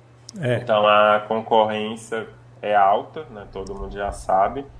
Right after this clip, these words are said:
Speaker 1: Cada
Speaker 2: Mas
Speaker 1: dia
Speaker 2: pra
Speaker 1: aumenta
Speaker 2: aqueles
Speaker 1: mais.
Speaker 2: que, pra aqueles que, que ingressam, acho que vocês têm grandes possibilidades e grandes oportunidades, né? Aproveitem muito durante esse período todo. Agora,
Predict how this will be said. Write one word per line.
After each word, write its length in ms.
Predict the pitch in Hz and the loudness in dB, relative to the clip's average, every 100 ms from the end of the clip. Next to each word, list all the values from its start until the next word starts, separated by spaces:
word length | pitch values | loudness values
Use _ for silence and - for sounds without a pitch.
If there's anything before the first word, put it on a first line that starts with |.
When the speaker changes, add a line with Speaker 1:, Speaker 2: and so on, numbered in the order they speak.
| - - - | -20 -20 -20
Speaker 1:
Cada 200 | - 120 | -8 -4
Speaker 2:
Mas 180 | 113 104 | -2 0
Speaker 1:
dia 100 | 123 | 2
Speaker 2:
pra 80 | 127 | 2
Speaker 1:
aumenta 260 | 135 110 113 | 2 0 0
Speaker 2:
aqueles 80 | |
Speaker 1:
mais. 140 | 117 110 | 0 -2
Speaker 2:
que, 420 | 110 104 101 - - - - | -4 -4 -6 -10 -20 -20 -2
pra 140 | 101 | 0
aqueles 460 | 101 110 104 107 - | 0 -2 -4 -6 -10
que, 720 | - 107 104 104 104 98 92 - - - - | -8 -6 -6 -6 -6 -8 -10 -16 -20 -20 -12
que 120 | 113 | -8
ingressam, 840 | 104 101 104 104 113 - 120 120 | -4 -2 0 2 0 -2 -2 2
acho 180 | 117 - | 0 0
que 80 | 117 | -6
vocês 380 | 110 113 113 - | -6 -4 -8 -6
têm 180 | 110 110 | -6 -2
grandes 460 | 104 113 127 127 - | 0 0 -2 -8 -4
possibilidades 1000 | 117 117 - 110 107 101 101 107 107 110 | -2 -2 -4 -6 -4 4 4 4 2 -4
e 40 | |
grandes 380 | 104 113 113 113 | 0 0 0 -2
oportunidades, 1120 | 120 - 123 - 117 117 104 95 90 - - - - - | -2 -2 -8 -10 -10 2 4 4 2 -6 -20 -20 -20 -10
né? 100 | 98 | -2
Aproveitem 840 | 101 - 117 120 107 131 139 151 143 | -2 2 4 4 2 -2 -2 -6 -6
muito 540 | 120 120 135 - 151 - - - - - - | -6 -6 -8 -10 -14 -16 -20 -20 -20 -20 -10
durante 420 | 196 104 104 - 104 | -2 0 0 -2 -8
esse 140 | - | -2
período 400 | 104 101 98 95 | -2 0 -4 -8
todo. 580 | 101 101 110 120 123 123 - - - - | -2 2 2 0 -6 -10 -16 -20 -12 2
Agora, 680 | 110 117 117 123 131 131 | 2 4 0 0 0 -2